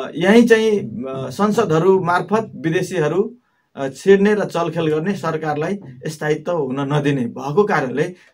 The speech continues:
देशलाई स्वाधीन बनाउनको लागि हाम्रो चाहिँ, अ, कार्यकारी प्रमुख राष्ट्रपति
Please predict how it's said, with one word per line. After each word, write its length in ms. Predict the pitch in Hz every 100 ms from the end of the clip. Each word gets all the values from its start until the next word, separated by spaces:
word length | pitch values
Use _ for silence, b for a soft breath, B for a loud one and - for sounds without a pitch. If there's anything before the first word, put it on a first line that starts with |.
| -
देशलाई 380 | 202 208 214 202
स्वाधीन 420 | - 208 208 226
बनाउनको 420 | 180 165 151 139
लागि 360 | 131 135 202 220 b b -
हाम्रो 280 | 143 175 190
चाहिँ, 360 | 196 202 214 - - _ _ _ _ _ _ _ _ -
अ, 220 | 139 135
कार्यकारी 560 | 131 196 233 226 214 208
प्रमुख 400 | 196 190 175 -
राष्ट्रपति 840 | 160 185 214 208 196 220 247 -